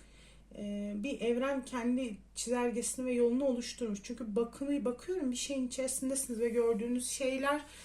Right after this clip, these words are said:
sadece karasal, sadece toprak. Uzun süre toprak görerek yaptığınız bir yolculuk var. Bunun,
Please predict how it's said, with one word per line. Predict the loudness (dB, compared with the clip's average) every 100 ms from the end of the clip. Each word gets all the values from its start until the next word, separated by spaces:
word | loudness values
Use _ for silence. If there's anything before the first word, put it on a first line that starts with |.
| -6
sadece | 4 4 4 0
karasal, | 2 4 4 4 0
sadece | 2 2 2 2
toprak. | -2 0 -4 -4 -10 -20 -20 -8
Uzun | -2 4 4
süre | 2 2
toprak | 2 4 2 0 -6 -2
görerek | 4 6 4 2
yaptığınız | -2 -2 -4 -4 -2
bir | 2
yolculuk | 4 4 4 -2 -2 0
var. | 0 2
Bunun, | 2 2 2